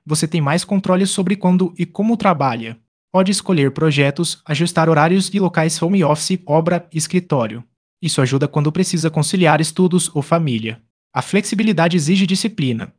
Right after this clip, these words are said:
emitir notas, pagar impostos, organizar reservas e prospectar clientes.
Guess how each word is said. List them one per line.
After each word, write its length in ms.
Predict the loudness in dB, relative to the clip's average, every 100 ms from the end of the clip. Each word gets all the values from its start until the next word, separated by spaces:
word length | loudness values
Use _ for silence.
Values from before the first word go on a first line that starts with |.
| -2
emitir 360 | 0 2 2
notas, 460 | 2 2 0 0 -4
pagar 400 | -6 -4 0 0
impostos, 640 | 0 0 0 0 -4 -6 -4
organizar 480 | -2 2 2 2 2
reservas 580 | 2 2 2 0 -2 -4
e 60 |
prospectar 580 | -2 -2 -4 -4 -2 -2
clientes. 640 | 0 0 -2 -6 -12 -14